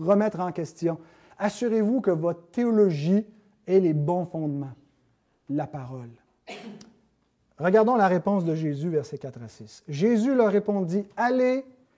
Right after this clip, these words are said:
rapportez à Jean ce que vous entendez et ce que vous voyez. Les aveugles voient, les boiteux marchent, les lépreux sont purifiés, les sourds entendent, les morts ressuscitent et la bonne nouvelle est annoncée aux pauvres.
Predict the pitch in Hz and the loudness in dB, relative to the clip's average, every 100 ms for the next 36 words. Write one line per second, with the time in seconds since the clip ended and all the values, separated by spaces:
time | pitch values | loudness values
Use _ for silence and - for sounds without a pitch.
0 | _ 147 233 247 233 240 247 220 190 202 | _ 2 2 4 0 2 4 4 6 4
1 | 208 202 190 185 175 165 185 185 180 165 | 4 0 0 0 0 0 -2 -2 -4 0
2 | 170 175 - _ - 156 165 160 147 147 | 0 0 -8 _ -10 -8 -6 -6 -6 -6
3 | 139 135 123 110 101 _ _ _ _ _ | -6 -8 -8 -12 -18 _ _ _ _ _
4 | _ _ _ - 139 156 202 196 220 214 | _ _ _ -12 -8 2 4 6 6 6
5 | 202 208 202 202 - - 151 151 175 180 | 6 6 6 2 -8 -8 -4 0 0 0
6 | 175 175 175 - 156 147 156 208 214 202 | 0 2 0 -2 -4 -2 4 4 6 4
7 | 226 226 185 202 190 175 185 190 175 147 | 4 2 0 0 0 -2 0 2 2 0
8 | 147 - 254 220 196 202 196 202 190 - | -4 -2 0 2 0 0 -2 -2 -6 -12
9 | - - 165 165 175 233 254 220 214 214 | -16 -4 0 2 4 4 4 4 2 0
10 | 190 220 214 185 156 143 196 185 180 165 | -2 -2 0 2 2 4 4 4 0 0
11 | 170 156 156 156 147 156 147 143 156 165 | 0 0 -2 -4 -6 -4 -4 -2 -2 -2
12 | 156 | -4